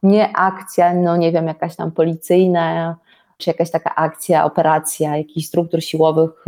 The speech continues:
z jakimś określonym celem. Cel jest taki, żeby to pokazać w telewizji.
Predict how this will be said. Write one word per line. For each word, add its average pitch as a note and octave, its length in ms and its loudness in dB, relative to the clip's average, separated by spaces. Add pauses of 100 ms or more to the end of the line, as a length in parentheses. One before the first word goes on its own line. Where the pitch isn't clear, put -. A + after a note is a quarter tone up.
z D3+ 80 -4
jakimś D#3 300 -4
określonym C#3+ 560 -4
celem. - 460 -6
Cel A3 180 0
jest G#3+ 160 2
taki, F#3 200 -2
żeby D#3+ 180 2
to - 100 -6
pokazać - 440 -6
w - 40 -20
telewizji. D3 540 -2